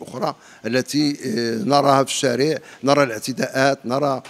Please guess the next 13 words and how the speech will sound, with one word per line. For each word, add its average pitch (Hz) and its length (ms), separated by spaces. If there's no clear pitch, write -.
آه، 127 380
بعض 117 200
المرات 127 420
التحرش، 135 840
نرى، 139 400
آه، 135 800
كثير 196 360
من 160 120
الممارسات 143 760
اللي 135 200
هي 131 40
غير 196 200
قانونية 143 640